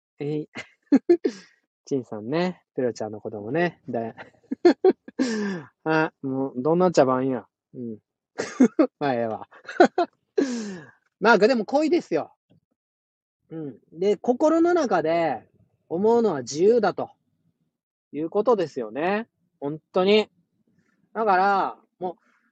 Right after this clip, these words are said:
う、なんだってもう、ね。うん。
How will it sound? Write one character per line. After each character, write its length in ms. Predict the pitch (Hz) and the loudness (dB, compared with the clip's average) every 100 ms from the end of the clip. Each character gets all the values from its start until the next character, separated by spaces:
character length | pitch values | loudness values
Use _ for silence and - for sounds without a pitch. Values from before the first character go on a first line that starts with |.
| _ _ - | _ _ -6
う、 40 | |
な 140 | 196 | -4
ん 320 | 302 302 294 285 | -2 -2 -2 -4
だ 100 | 277 | -6
っ 40 | _ _ | _ _
て 180 | 247 233 | -2 0
も 1040 | 233 240 240 233 226 226 226 226 220 214 - _ _ _ _ _ _ _ 196 | 2 2 2 2 2 2 0 0 -2 -4 -10 _ _ _ _ _ _ _ -8
う、 40 | |
ね。 300 | 220 226 220 - _ _ _ _ _ 143 | -4 -4 -6 -14 _ _ _ _ _ -12
う 60 | |
ん。 380 | 156 147 127 110 | -10 -8 -8 -12